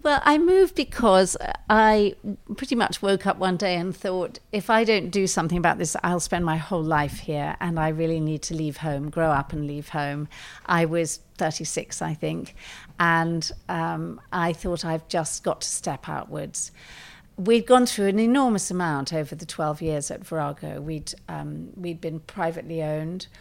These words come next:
We had been sold to Cape Chatto and Bodley Head when Carmen went there to run Chatto. We had done a management buyout, and I was part of the management buyout team. So I went from being the slave to being editorial director, and I owned a bit of the business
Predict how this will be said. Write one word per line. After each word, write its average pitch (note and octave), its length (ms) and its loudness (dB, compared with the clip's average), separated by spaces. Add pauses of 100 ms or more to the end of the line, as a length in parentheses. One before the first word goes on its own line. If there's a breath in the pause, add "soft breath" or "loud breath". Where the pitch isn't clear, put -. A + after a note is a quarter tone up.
(180 loud breath)
We F3+ 140 -4
had D#3+ 420 -8
been E3 180 -8
sold D#3+ 380 -4
to - 80 -12
Cape - 260 -10
Chatto D#3+ 340 -6
and D#3 120 -2
Bodley D#3 300 -6
Head E3 440 -6
when D3+ 220 -4
Carmen D3 500 -4
went D#3+ 280 -8
there D3+ 460 -8 (200)
to E3+ 160 -12 (100)
run D3+ 220 -4
Chatto. D#3+ 560 -6 (360 loud breath)
We G3+ 160 2
had F#3+ 120 -2
done F3 200 0
a - 20 -2
management D#3+ 500 -4
buyout, F#3+ 440 2
and E3+ 80 -4
I D#3+ 100 -2
was D#3+ 160 -8
part D#3+ 260 -6
of - 60 -20
the D#3+ 60 -6
management D#3 380 -4
buyout D3+ 340 -2
team. E3+ 220 -4
So D#3+ 160 -2
I F#3 40 0
went G3+ 320 0
from F3+ 180 -6
being E3 220 -4
the E3 60 -4
slave D#3 540 -6
to E3 100 -12
being D#3+ 440 -6 (420 loud breath)
editorial F3+ 480 -2
director, D#3 520 -6
and D#3+ 160 -6
I D#3 160 -4
owned D#3+ 240 -2
a D#3 40 -4
bit D#3 200 -10
of E3+ 80 -14
the D#3 80 -10
business D#3+ 560 -8